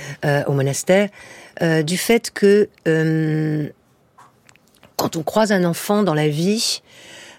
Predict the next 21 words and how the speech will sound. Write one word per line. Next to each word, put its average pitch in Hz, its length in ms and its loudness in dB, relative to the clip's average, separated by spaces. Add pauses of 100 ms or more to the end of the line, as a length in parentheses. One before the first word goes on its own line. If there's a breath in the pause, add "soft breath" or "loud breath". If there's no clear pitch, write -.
euh, 156 200 0
il 170 40 0
faut 185 120 -4
faire 190 160 -2
très 190 180 -2
attention, 190 580 0
euh, 160 240 0
à 156 120 -4
ce - 100 -4
qu'on 156 500 -2
a 175 60 2
à 190 80 2
l'intérieur 170 380 0
de 165 100 -4
soi 202 260 0
et 185 60 2
au 156 80 2
regard 190 380 0
de, 165 100 -4
qu'on - 220 -8
porte. - 400 -4